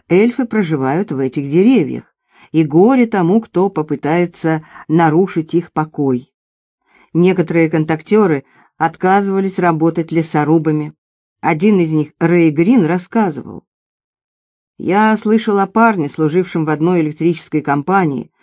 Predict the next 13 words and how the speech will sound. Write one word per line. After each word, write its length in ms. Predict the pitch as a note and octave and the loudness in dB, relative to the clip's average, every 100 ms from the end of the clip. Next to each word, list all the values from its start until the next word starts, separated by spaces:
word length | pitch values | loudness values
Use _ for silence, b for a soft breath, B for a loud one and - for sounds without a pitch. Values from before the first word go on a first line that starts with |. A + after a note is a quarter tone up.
| B B B | B B B
Он 240 | A#3+ C#4+ C4+ | 0 2 0
срубил 560 | - A#3+ G#3 A3+ A3 | 0 2 4 4 4
дерево 480 | D#3+ F#3+ F#3 D#3+ D#3+ | 2 2 4 2 0
эльфов 480 | D#3 C#3 B2 B2 A#2 _ _ _ _ _ _ - | 0 0 -2 -8 -16 _ _ _ _ _ _ -6
и 80 | D#3+ | -2
на 140 | D#3 | 0
другой 360 | D3+ D3+ D3+ C#3 | 0 2 0 2
день 360 | F3+ C4 C4 | 2 4 4
был 400 | E3 F#3 A3+ A3 - | 4 4 2 0 -4
убит 640 | C#3+ B2 C#3 D#3+ - _ _ _ _ | -4 0 -2 -2 -4 _ _ _ _
током». 600 | D3 C3+ _ G2+ - - _ _ _ _ _ _ _ _ _ _ _ _ _ _ _ _ _ _ _ | -4 -4 _ -14 -12 -14 _ _ _ _ _ _ _ _ _ _ _ _ _ _ _ _ _ _ _
Проблему 520 | G#3+ B3 B3 E4 D4 | 0 4 6 6 6
решили, 840 | B3+ A#3+ - B3 C#4 B3+ A3 G#3+ | 6 2 2 0 4 4 4 0